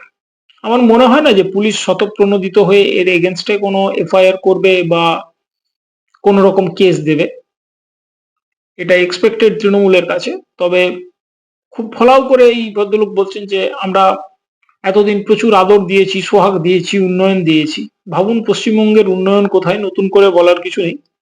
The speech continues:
But এটা একটা পরিষ্কার মাইন্ডসেট তৃণমূলের, বা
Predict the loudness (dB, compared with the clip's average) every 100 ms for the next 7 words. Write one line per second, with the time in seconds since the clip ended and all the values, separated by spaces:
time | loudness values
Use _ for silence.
0 | _ _ _ _ _ _ _ -4 -2 -2
1 | -2 -2 2 2 0 -2 -2 -2 -4 0
2 | 0 2 2 0 0 -2 -2 -2 0 2
3 | 2 2 2 2